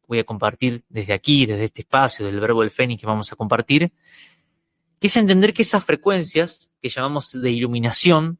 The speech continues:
que son atisbos de la iluminación, son vislumbres de iluminación, que después nos cuesta traducir en el plano material, se llaman frecuencias cívicas.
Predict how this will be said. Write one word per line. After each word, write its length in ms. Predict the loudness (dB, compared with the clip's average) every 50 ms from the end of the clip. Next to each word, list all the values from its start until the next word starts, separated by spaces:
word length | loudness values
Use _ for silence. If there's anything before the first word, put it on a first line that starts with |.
| _ _
que 80 | -14
son 220 | -10 -8 -4 -4 -4
atisbos 460 | -4 -2 -2 -2 0 0 -2 -2 -2
de 80 | 0
la 60 | 0 2
iluminación, 720 | 2 2 0 0 -2 -2 -4 -4 -4 -2 -2 -2 -2 -2
son 240 | -2 -4 -4 -2 -2
vislumbres 560 | -4 -6 -4 -2 0 2 2 2 0 -2 -2
de 60 | -2
iluminación, 800 | 0 -2 -2 -4 -4 -4 -4 -4 -2 0 0 0 0 -2 -6 _ _ _ _ _ _ _ _ _ _ _ _ -6
que 80 | -6
después 240 | -6 -4 -2 0 0
nos 140 | 0 0 0
cuesta 260 | 0 -2 -2 -2 -2
traducir 440 | 0 2 2 2 2 2 0 0 2
en 60 | 2
el 120 | 0 0 0
plano 220 | 0 0 0 0
material, 560 | 0 0 0 2 2 2 2 2 0 -6 _ _ _ _ _ _ _ _ _ _ _ _ _ _
se 140 | -10 -6 -2
llaman 280 | 0 2 4 4 2 2
frecuencias 680 | 2 2 2 4 4 6 4 4 4 4 2 2 2
cívicas. 800 | 2 2 4 4 4 4 2 0 -2 -4 -6 -6 -12 -18 -18